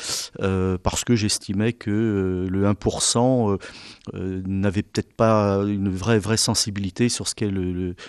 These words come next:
le logement social. Voilà. Et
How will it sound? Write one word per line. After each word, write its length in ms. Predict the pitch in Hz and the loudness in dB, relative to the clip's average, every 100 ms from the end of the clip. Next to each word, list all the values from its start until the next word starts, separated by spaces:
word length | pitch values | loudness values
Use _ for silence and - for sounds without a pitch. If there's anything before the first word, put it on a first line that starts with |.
| - | -2
le 100 | 104 | 2
logement 320 | 101 95 107 | 4 2 0
social. 500 | 110 110 - - 82 | 0 -2 -2 -4 -6
Voilà. 320 | 87 92 76 - - - - _ 143 | -4 -6 -6 -10 -20 -20 -20 _ -20
Et 400 | 82 - - - | -16 -14 -14 -16